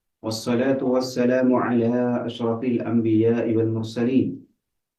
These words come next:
وعلى آله وصحبه أجمعين، ومن تبعهم بإحسان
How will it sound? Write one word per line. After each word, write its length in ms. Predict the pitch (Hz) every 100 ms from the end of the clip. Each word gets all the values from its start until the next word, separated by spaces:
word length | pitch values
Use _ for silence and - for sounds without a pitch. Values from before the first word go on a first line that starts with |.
| -
وعلى 680 | 131 127 117 113 113 113
آله 480 | 113 123 110 110 110
وصحبه 840 | 107 110 120 - 120 113 113 113 113
أجمعين، 920 | 110 110 113 113 120 120 120 120 -
ومن 480 | 113 113 120 113 107
تبعهم 760 | 107 117 110 110 117 117 113 110
بإحسان 760 | 110 - - - 113 113 110